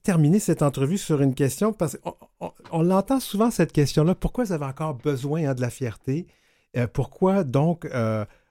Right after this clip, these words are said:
la présence d'un mois, euh, commémoratif ? Euh, je vais citer l'acteur Morgan Freeman, qui, euh, a déclaré dans une entrevue, « Mais je veux pas d'un mois de l'histoire des Noirs. L'histoire des Noirs, c'est l'histoire américaine. » Est-ce qu'un mois de l'histoire des Noirs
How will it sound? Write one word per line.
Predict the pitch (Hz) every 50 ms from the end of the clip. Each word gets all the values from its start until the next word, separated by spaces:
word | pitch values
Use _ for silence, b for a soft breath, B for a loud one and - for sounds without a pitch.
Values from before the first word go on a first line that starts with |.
| b _
la | - 113 123 117
présence | - 117 120 123 110 127 135 147 160 165 151 127 -
d'un | 120 117 110 110 107
mois, | 101 101 104 113 127 139 147 156 160 151
euh, | 135 110 98 101 98 - b b b b b b
commémoratif ? | - 139 139 139 131 127 117 113 107 - - 117 113 - 135
Euh, | 120 104 - B B B B
je | - 113
vais | 135 131
citer | - - - - 240
l'acteur | 233 226 160 - - 160 160 160
Morgan | 160 147 135 131 123 120 143 147 151
Freeman, | 131 - - 127 120 117 110 110 110 120 165 220 233 - b b b b b b b _
qui, | - - - 127 131 131 139 139 131 123
euh, | 120 120 117 -
a | - 117
déclaré | 110 117 117 - 120 120 147 175
dans | 165 135
une | 120 120
entrevue, « | 117 - 107 110 104 143 160
Mais | 151 135
je | 113 123 120
veux | 113 131 123
pas | - 156 175 202 170
d'un | 147 120 107
mois | 107 120 135
de | 131 117
l'histoire | 110 - - - 123 127 131 127
des | 117 110 101 95
Noirs. | 95 98 95 98 107 131 160 185 190 175 160 120
L'histoire | 110 104 104 - - 127 120 123
des | 113 117 107
Noirs, | 107 113 120 135 147 139
c'est | - - 110
l'histoire | 104 107 - - - 127 131 120
américaine. » | 113 110 131 139 123 113 - _ - 127 123 113 110 110 110 104 104 - b b b b b b b b
Est-ce | - 117 -
qu'un | - 165
mois | 180 240 247
de | 208
l'histoire | 165 - - 170 170 156
des | 127 107 95
Noirs | 92 92 92 98 117 135 156 165 160 151